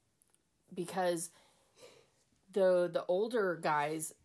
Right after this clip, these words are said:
they have, um, several, they have tons of wives.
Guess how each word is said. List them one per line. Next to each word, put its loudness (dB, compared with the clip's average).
they 0
have, -4
um, -8
several, -2
they -4
have -6
tons -6
of -8
wives. -8